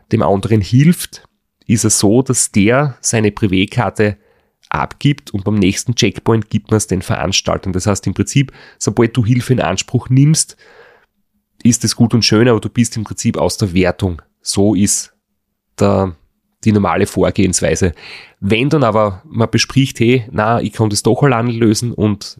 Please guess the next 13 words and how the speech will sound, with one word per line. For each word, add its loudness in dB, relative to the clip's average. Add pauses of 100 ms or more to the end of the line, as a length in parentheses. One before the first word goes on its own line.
(100)
dann -2
fährt -4
man 0
eben -2
weiter 0
und -2
derjenige 0
macht, -8
macht -6
es -8
dann -2
doch 0
selbst, -2